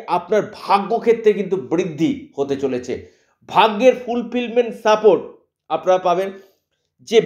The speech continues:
বিড়ম্বনাগুলো আসছিল বা বাধাগুলো আসছিল, ষোলোই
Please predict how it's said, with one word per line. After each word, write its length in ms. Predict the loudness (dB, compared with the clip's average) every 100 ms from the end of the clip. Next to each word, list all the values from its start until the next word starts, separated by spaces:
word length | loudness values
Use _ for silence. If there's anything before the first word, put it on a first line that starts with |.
| 4
বিড়ম্বনাগুলো 720 | 4 4 4 0 0 0 0 0 -4 -8 _ _ -10
আসছিল 460 | -10 -12 -10 0 2 2 0 -16 _ _ _ 0 2 4
বা 100 | 4 4
বাধাগুলো 500 | 2 4 4 4 2 0 -2
আসছিল, 340 | -4 -6 -2 0 -2 -10 _ -14
ষোলোই 280 | -2 4 4